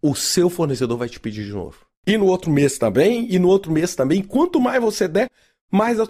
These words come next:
até o momento que aquele contrato vai deixar de ter até valor, porque as, as concessões vão ser tão grandes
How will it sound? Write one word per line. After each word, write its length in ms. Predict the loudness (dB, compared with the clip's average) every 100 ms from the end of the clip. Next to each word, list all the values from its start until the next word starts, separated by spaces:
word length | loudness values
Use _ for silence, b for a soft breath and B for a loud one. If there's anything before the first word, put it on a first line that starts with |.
| -4
até 380 | -8 -2 0
o 80 | 2
momento 560 | 2 2 2 0 -2 -6
que 340 | -2 0 2
aquele 260 | 2 0 -2
contrato 540 | 0 -2 0 -4 -2
vai 180 | -2 -2
deixar 380 | 0 -2 0 -4
de 80 | 0
ter 160 | 0
até 200 | 2 0
valor, 440 | 0 2 2 0 -4
porque 540 | -16 -2 2 2 2
as, 180 | 0 -2 -10 -8
as 140 | -4
concessões 520 | -2 -2 -2 0 -2
vão 120 | 0
ser 160 | -2 -2
tão 260 | -2 0 0
grandes 400 | 2 2 0